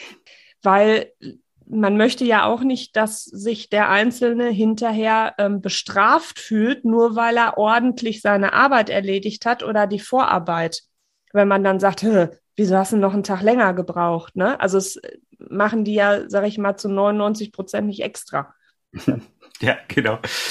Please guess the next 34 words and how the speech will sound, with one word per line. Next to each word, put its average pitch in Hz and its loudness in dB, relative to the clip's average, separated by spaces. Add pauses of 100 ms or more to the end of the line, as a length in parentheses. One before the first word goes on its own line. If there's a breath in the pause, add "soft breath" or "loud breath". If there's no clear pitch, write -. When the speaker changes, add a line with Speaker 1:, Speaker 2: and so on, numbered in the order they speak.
(260 loud breath)
Speaker 2:
Du, 127 2
Speaker 1:
Also 104 0
Speaker 2:
du 143 0
hast, 151 -2
du 135 4
hast 160 0
aber - -4
vorher 139 0
auch 131 4
noch 123 2
ganz, - -4
ganz - -4
kurz - -8
was - -4
Kleines 135 -4
gesagt, 120 -4
das 107 -8
möchte 127 -4
ich 104 -2
nochmal 98 0
herausheben, 107 -4 (380 loud breath)
ist - -4
der 101 -4
Mitarbeiter, 165 -2
der 104 0
vor - -6
Ort - -6
ist, - -6 (720)
hat - -4
Themen, 175 2 (500 loud breath)
aber 113 -2
die 123 0
Projektleiter 104 0
auch. 120 0